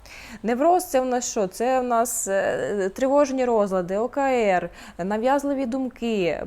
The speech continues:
будь-які стани, які викликані внаслідок перевантаження н-, н-, нервової системи. Це важливо. Тоді, м, коли фіксується невроз,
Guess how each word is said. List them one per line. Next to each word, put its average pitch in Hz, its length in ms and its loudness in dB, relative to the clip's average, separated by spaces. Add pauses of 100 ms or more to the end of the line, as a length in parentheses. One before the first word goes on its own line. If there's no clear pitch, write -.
будь-які 240 380 -2
стани, 320 380 0
які 233 240 -2
викликані 220 840 -2 (260)
внаслідок 220 640 -2
перевантаження 240 840 -2
н-, 170 100 -2
н-, 190 220 -2
нервової 233 440 4
системи. 208 640 -2 (420)
Це 269 200 2
важливо. 214 680 0 (380)
Тоді, 220 260 0
м, 302 160 2 (240)
коли 247 260 2
фіксується 185 840 -2
невроз, 240 840 0